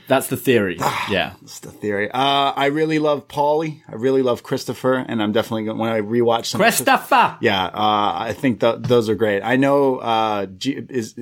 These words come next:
Speaker 2: who plays, uh, Tony? 'Cause he's just fantastic. Um, rest in
Speaker 1: Um,
Speaker 2: peace.
Speaker 1: Gandolfini.
Speaker 2: Yeah. He's just fantastic. I
Speaker 1: Yeah.
Speaker 2: love, I love,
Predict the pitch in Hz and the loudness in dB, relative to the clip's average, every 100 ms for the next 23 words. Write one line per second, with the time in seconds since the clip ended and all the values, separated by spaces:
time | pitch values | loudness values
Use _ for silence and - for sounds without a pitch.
0 | - 131 143 143 135 123 101 - 107 101 | -4 -2 0 4 4 4 0 -4 -2 -2
1 | 90 - 98 85 82 95 113 110 - 101 | -2 -2 -2 -2 -4 -4 -2 -4 -2 -4
2 | - 92 82 87 80 85 80 - 87 87 | 0 -2 -2 -4 -4 -6 -6 -4 -2 -2
3 | 101 107 113 110 107 90 135 131 120 117 | 0 0 0 0 -2 -4 -4 -2 0 0
4 | - 110 95 85 123 107 98 127 147 117 | 0 -2 -2 2 4 4 0 0 2 2
5 | 131 - 117 98 101 90 - 98 107 120 | 0 0 -2 0 -2 -4 -2 0 2 2
6 | 117 101 113 120 120 101 | 0 -2 0 2 2 -2